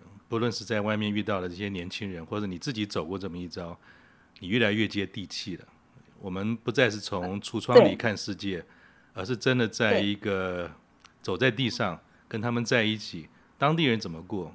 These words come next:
Speaker 1: 我们就怎么过，而不是说从远远的地方看他们。这可能也是从国合会的这个经历当中，给你很大的收获，是吗？
Speaker 2: 对，你说得真好。而且我觉得我那时候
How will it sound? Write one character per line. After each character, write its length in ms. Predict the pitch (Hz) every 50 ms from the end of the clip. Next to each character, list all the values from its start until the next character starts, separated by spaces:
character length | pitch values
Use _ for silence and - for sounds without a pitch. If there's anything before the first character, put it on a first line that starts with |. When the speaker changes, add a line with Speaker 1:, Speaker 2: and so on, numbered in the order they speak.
| - -
Speaker 1:
我 140 | 110 95 92
们 120 | 90 95
就 140 | 107 127 120
怎 140 | 101 - 80
么 100 | 78 80
过， 340 | 80 - 95 85 85 85 - _ _ _ - - - _ _
而 100 | 107 98
不 100 | 95 -
是 200 | 110 104 - 113
说 280 | 98 - - 110 104 104
从 440 | 104 - - - 101 98 98 101 104
远 120 | 101 110
远 140 | 139 143 113
的 80 | 95 95
地 100 | 95 104
方 200 | 95 101 95 101
看 180 | - 107 92
他 100 | 90 95 90
们。 180 | 90 90 90 92 - - - - _ _
这 100 | - 143
可 100 | - 127
能 80 | 127
也 80 | 120 92
是 80 | 92
从 240 | 113 - - 104 104 98
国 160 | - 107 104
合 80 | 117 117
会 180 | - 139 123
的 80 | 107 98
这 140 | 90 - 117
个 80 | 104 104
经 220 | 98 - 117 117
历 100 | 120 110
当 180 | 95 104 104 104
中， 300 | 98 107 104 98 101 104 - - - - - _ _ _
给 120 | - 110 110
你 160 | 113 98 90
很 180 | - 95 82
大 180 | 78 - 107 98
的 80 | 87 90
收 220 | - - 98 92
获， 240 | - - 101 92 82
是 160 | - - -
吗？ 220 | 90 82 76 76 - _ _ _ _ _ _ _ _ _ _ _ _ _ _ _ _ _ _ _ _ _ _ _ _
Speaker 2:
对， 440 | - 247 220 196 180 165 160 147 131
你 160 | 131 160 190
说 180 | 202 - 285 277
得 80 | 240
真 240 | 214 - 202 202 196
好。 300 | 190 170 143 139 - - -
而 160 | - 202 254
且 180 | - - 226
我 220 | 190 156 143 151 147
觉 300 | - - 160 151 151 156
得 420 | 151 165 156 151 151 156 156 156 -
我 120 | - 185
那 140 | 214 220 208
时 120 | 202 - 202
候 320 | 196 202 196 180 156 -